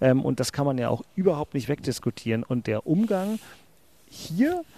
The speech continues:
äh, mit der, mit dem Fall Zweier ist sicherlich jetzt nicht der Hauptanklagepunkt, aber ist auch einer, der einfach nicht, äh, adäquat erfolgt ist. Bin ich total bei euch.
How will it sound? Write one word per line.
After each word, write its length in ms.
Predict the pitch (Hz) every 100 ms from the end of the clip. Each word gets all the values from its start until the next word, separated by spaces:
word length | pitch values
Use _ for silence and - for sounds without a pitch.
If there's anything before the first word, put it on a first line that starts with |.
| - -
äh, 500 | - 156 160 - -
mit 360 | 139 - 143 151
der, 320 | 143 143 139
mit 160 | - -
dem 120 | 131
Fall 260 | - 123 120
Zweier 460 | - 123 147 151
ist 240 | 143 131 -
sicherlich 680 | 151 131 147 165 139 131
jetzt 240 | 127 - -
nicht 280 | 135 - -
der 120 | 104
Hauptanklagepunkt, 1120 | 147 - - 165 165 156 151 156 - 160 160
aber 120 | 143
ist 180 | 151 -
auch 160 | 214 -
einer, 380 | 120 131 160 247 - - -
der 100 | 107
einfach 380 | 117 - 185
nicht, 380 | 135 165 - -
äh, 180 | 143 147
adäquat 480 | 131 143 - 160 -
erfolgt 380 | 196 208 151 -
ist. 280 | 107 - -
Bin 120 | 131
ich 100 | 127
total 320 | 143 165 175
bei 180 | 127 104
euch. 300 | 117 113